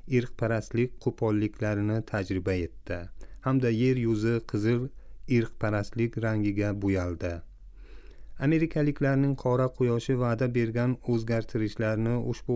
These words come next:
o'lkaning ichida va xorijida ijod eta olmadi. Xalq o'sha avvalgi irqparastlik o'tmishiga qaytdi va ehtimol Trampning saylanishi ham irqiy va qavmiy ixtilofga qaytishning namunasi bo'lsa kerak."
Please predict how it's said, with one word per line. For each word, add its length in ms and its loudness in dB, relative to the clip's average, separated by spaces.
o'lkaning 480 0
ichida 400 -2
va 160 0
xorijida 580 2
ijod 380 0
eta 200 -2
olmadi. 480 0
Xalq 460 0
o'sha 200 0
avvalgi 500 2
irqparastlik 880 -2
o'tmishiga 540 0
qaytdi 480 -2
va 100 2
ehtimol 560 0
Trampning 540 2
saylanishi 580 0
ham 180 0
irqiy 420 0
va 100 2
qavmiy 480 4
ixtilofga 600 -2
qaytishning 600 2
namunasi 580 0
bo'lsa 320 -2
kerak." 280 -2